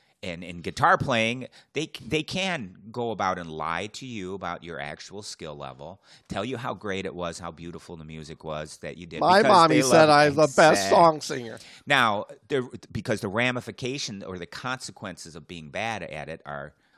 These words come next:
Speaker 1: mostly on the listener. They're <laughs> like, "Ah, my ears."
Speaker 2: <laughs>
Speaker 1: But now you look at,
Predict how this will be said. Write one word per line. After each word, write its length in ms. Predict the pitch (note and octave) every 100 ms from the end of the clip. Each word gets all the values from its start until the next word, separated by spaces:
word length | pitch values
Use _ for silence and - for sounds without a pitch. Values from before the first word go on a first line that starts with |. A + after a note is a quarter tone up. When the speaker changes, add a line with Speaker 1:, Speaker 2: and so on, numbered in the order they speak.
| _ _
Speaker 1:
mostly 560 | F2 C3+ E3+ - G2+ F#2
on 160 | F2+ F2
the 60 |
listener. 480 | F2 C3 - D#2 B1+
They're 140 | C2 D2+
<laughs> 140 | -
like, 100 | - -
"Ah, 220 | - B3+
my 160 | - F#2+
ears." 300 | D3+ C3+ E2+ - -
Speaker 2:
<laughs> 180 | A#2+ -
Speaker 1:
But 340 | C#3 C3+ B2+ - _ _ _ _
now 300 | C#3+ A2+ G#2+
you 160 | A2 G#2
look 200 | G#2 G2+
at, 280 | G2 F2